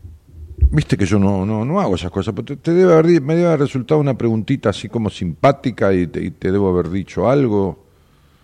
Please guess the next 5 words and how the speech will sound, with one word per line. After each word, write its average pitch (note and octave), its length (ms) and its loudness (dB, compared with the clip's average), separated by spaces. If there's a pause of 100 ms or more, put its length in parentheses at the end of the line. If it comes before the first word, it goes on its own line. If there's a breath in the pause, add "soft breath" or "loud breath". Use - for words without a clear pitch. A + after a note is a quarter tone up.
(500 soft breath)
Qué C#3 140 -2
sé - 260 -6
yo. - 180 -10 (680 loud breath)
Pero D3 160 -4
yo, G3 320 -2